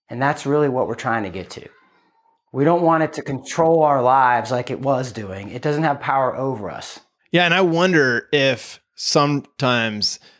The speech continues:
Speaker 2: those who are dealing with P T S, they want it to be over because they associate it to being broken, right? I'm broken if I have this. Um, and I think Pete and C J would say,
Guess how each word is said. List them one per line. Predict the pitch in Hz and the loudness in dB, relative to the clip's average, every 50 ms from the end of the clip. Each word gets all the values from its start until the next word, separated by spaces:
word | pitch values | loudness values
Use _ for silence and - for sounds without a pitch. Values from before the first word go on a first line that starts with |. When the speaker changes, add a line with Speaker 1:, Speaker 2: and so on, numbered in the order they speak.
| _ _ - | _ _ -4
Speaker 2:
those | 123 127 127 131 127 117 - | 0 2 2 2 2 0 0
who | - 135 127 123 123 120 - - | 0 0 0 2 2 0 -2 -2
are | 110 120 | -6 -8
dealing | 117 117 135 143 156 156 139 | -2 0 2 2 4 2 2
with | 120 107 - | 0 -2 -4
P | - 127 113 | -6 -8 -8
T | - - 113 | -6 -4 -4
S, | 107 104 104 101 - - - _ _ _ _ _ _ _ _ _ _ | -2 -2 -2 -4 -6 -8 -10 _ _ _ _ _ _ _ _ _ _
they | 139 120 104 127 123 127 131 135 135 139 135 | -10 -4 0 2 2 4 4 2 2 2 0
want | 123 113 117 123 135 135 139 139 139 | -2 -4 -4 -2 -2 0 0 0 -2
it | 123 - | -2 -4
to | - | -6
be | 113 120 117 113 - | -4 -4 -4 -4 -2
over | - 117 120 139 147 165 156 | 0 2 2 2 2 0 0
because | 156 135 113 - 135 123 120 120 117 110 101 104 | 0 0 0 0 2 2 2 2 0 -2 -4 -2
they | 123 135 139 | 0 0 2
associate | 135 - - - 127 123 - - 123 117 | 2 2 2 2 2 2 2 2 0 0
it | 110 107 - | -2 -2 -4
to | - 104 | -8 -8
being | 104 104 101 104 | -6 -6 -6 -8
broken, | 101 - 95 92 101 - - - - - - - _ _ _ - | -8 -6 -4 -2 -2 -2 -4 -10 -14 -16 -20 -20 _ _ _ -2
right? | 110 110 113 117 - - | 0 2 2 2 0 -2
I'm | 110 113 113 110 | -6 -6 -6 -8
broken | 104 - 110 123 139 160 156 - 127 113 104 104 | -6 -2 2 4 4 4 2 2 0 -2 -2 -2
if | 101 - | -4 -2
I | 98 101 | -2 -2
have | - - 101 95 117 120 143 | 0 0 0 0 0 0 0
this. | 175 190 208 214 - - - - - - - - - _ - | 0 2 2 0 -2 -4 -8 -10 -18 -20 -20 -20 -14 _ -4
Um, | 127 123 131 | -2 0 0
and | 131 135 | 2 2
I | 123 | 2
think | 117 156 127 - | 2 2 0 2
Pete | - - 139 139 - | 2 2 2 2 2
and | - 127 120 117 113 - _ _ _ _ - | 0 -2 -2 -2 -4 -6 _ _ _ _ -8
C | - - 147 143 | -2 0 2 2
J | 120 127 117 | 2 2 2
would | 117 113 107 | 2 0 0
say, | - - 120 113 117 110 104 - | 2 2 4 4 4 2 0 -4